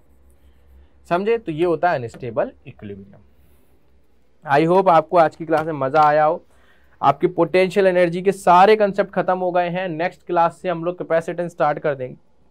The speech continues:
एक नया chapter। एक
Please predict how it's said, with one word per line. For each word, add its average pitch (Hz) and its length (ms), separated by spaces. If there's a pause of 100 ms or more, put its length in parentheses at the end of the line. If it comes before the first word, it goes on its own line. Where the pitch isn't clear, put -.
(1300)
एक 151 140
नया 160 260
chapter। 170 500 (800)
एक 135 380